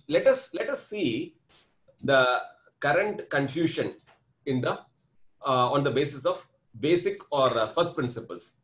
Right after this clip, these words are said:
And before that, uh, uh, I, I'm a bit prejudiced while approaching this because on three or four counts, I am the counsel for I M A. I have been, uh, taking, uh, uh,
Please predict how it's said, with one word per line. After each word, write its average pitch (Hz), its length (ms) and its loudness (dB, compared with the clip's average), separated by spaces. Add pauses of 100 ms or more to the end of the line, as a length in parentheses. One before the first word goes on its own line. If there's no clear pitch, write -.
(240)
And 156 180 2
before 220 320 4
that, - 300 0 (460)
uh, 117 400 2 (600)
uh, 120 280 -4
I, 151 260 -4
I'm 175 140 2
a 156 60 0
bit 226 200 0
prejudiced 165 580 4
while 143 200 2
approaching 143 500 0
this 139 160 0
because 131 520 -2 (100)
on 135 320 -2
three 156 160 4
or 175 100 8
four 151 240 2
counts, 95 360 -6 (180)
I 127 100 -2
am 139 140 2
the 131 320 2
counsel 127 380 -2
for 127 240 2
I 113 60 2
M 123 260 2
A. 123 360 -2
I 117 120 -4
have 107 120 -6
been, 113 280 0
uh, 95 140 -4
taking, 117 500 -4
uh, - 20 -6
uh, 110 640 0